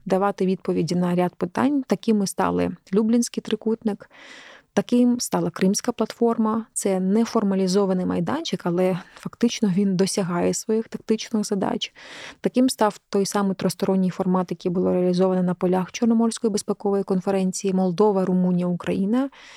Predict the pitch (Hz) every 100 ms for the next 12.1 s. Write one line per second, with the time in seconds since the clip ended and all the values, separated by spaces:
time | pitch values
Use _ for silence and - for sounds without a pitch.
0 | - - - 196 196 226 190 185 190 185
1 | - 180 175 175 180 180 185 185 180 180
2 | - 180 175 185 170 190 220 247 - 254
3 | 254 - _ - - - _ - 196 -
4 | 202 - 190 185 196 - 185 - 185 -
5 | 196 208 202 170 175 175 165 _ 202 185
6 | 196 185 180 165 _ - 185 185 - 185
7 | 175 180 - - 226 - 202 196 190 180
8 | 170 175 175 202 175 165 180 175 240 349
9 | _ _ _ _ _ _ _ - 220 202
10 | 202 175 180 202 - 277 262 208 196 214
11 | 233 - - 196 185 180 - - - -
12 | -